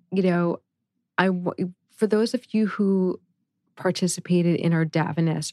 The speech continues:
Earth Day party, you might be nodding in recognition to what I'm about to raise a wand to. The Love Conditioner.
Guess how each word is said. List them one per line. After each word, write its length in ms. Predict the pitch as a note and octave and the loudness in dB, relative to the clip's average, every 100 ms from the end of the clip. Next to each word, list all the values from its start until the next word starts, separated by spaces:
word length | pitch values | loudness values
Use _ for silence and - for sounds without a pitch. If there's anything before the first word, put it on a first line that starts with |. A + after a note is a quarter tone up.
| - | -4
Earth 180 | D3+ - | -4 -4
Day 160 | - F#3 | -2 -2
party, 640 | - F#3+ F#3 F#3 F#3+ F#3+ - _ _ _ _ - | 0 -2 0 2 2 0 -4 _ _ _ _ 2
you 100 | F#3+ | 4
might 240 | F#3 F#3+ | 4 4
be 100 | G3 | 4
nodding 440 | F3+ E3+ F3 F3 | 4 4 4 2
in 120 | E3+ D#3 | 2 0
recognition 720 | D#3 D#3 D3+ D#3 D#3 - D#3+ | -2 -2 -2 -2 -2 -4 -4
to 120 | D#3 | -2
what 100 | D3+ | 0
I'm 80 | D3+ | 0
about 300 | D#3+ D3 C#3 | -2 -6 -6
to 240 | - F3+ - | -4 -4 0
raise 240 | D#3 C#3+ | 0 0
a 60 | - | -2
wand 300 | D#3 B2+ C#3+ | -4 -4 -6
to. 340 | - - D#3+ D3 _ _ - - F#3 | -6 -8 -10 -12 _ _ -20 -10 0
The 100 | G#3 | 2
Love 560 | G3 G3 G#3+ A#3 - | 2 2 2 -2 -6
Conditioner. 840 | - E3 D3+ D3 D3 - C3 - | -4 -2 0 -2 -8 -8 -8 -10